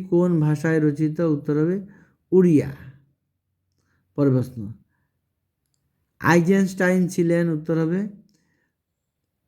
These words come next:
রুশ দেশীয় চিত্র পরিচালক।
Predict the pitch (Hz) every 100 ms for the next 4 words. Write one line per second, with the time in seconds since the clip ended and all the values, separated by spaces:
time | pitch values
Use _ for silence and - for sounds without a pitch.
0 | _ 139 175 196 165 160 185 180 185 185
1 | 190 196 - _ _ - 196 190 - 190
2 | 185 147 135 131 107 95